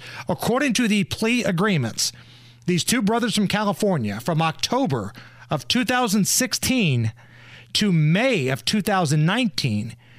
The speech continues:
they purchased United States Postal Service priority mail packages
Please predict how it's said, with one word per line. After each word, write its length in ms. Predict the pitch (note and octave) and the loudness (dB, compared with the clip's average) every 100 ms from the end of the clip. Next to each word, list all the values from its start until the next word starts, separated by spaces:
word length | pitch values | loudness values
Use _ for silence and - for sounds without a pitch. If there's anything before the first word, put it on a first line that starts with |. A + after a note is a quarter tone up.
| - - - - | -20 -20 -12 -2
they 200 | G3 C4 | 0 0
purchased 640 | - B3 - A#3 F#3+ - - - - - | 0 0 2 0 0 -6 -14 -20 -20 -8
United 440 | D3 E3 F#3 A#3 A3+ | 0 2 2 2 0
States 280 | B3 A#3+ - | 0 -2 0
Postal 400 | A#3 A#3+ - A3 | -2 0 0 0
Service 400 | - A3+ G#3 - | 2 2 0 -2
priority 640 | - A#3+ F3 G#3+ B3 A#3+ | -4 0 2 2 2 2
mail 300 | G3 G3+ A#3 | 2 2 0
packages 840 | A#3 G#3+ - G3+ G3 G#3+ - - | 0 0 0 0 2 2 0 -2